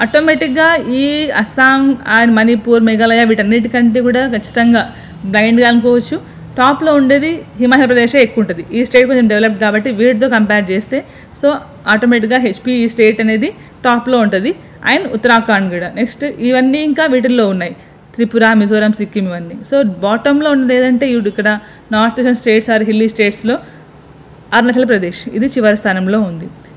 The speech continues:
యూటీస్‌లో overall performance rank ఇదంతా overall performance ఇది North Eastern States and Hilly స్టేట్స్‌కి. యూటీస్‌లో చూస్తే ఏది బాగుంది, మంచిగా పర్ఫామ్ చేసిన overall ర్యాంకింగ్‌లో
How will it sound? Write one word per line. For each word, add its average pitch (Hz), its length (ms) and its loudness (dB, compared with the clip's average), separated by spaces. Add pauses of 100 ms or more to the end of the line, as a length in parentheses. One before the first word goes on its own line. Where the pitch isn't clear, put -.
(100)
యూటీస్‌లో 277 520 -2 (240)
overall 269 320 4
performance 214 380 2
rank 190 220 0
ఇదంతా 196 360 -2 (220)
overall 208 340 0
performance 202 460 -2
ఇది 226 120 -2 (500)
North 208 240 -2
Eastern 220 220 0
States 220 280 -2
and 220 160 2
Hilly 196 220 0
స్టేట్స్‌కి. 190 420 -6 (640)
యూటీస్‌లో 285 480 -2
చూస్తే 240 240 0 (200)
ఏది 247 240 0
బాగుంది, 226 400 2 (160)
మంచిగా 214 340 0
పర్ఫామ్ 202 300 -2
చేసిన 196 160 -8 (120)
overall 254 360 2
ర్యాంకింగ్‌లో 196 460 -2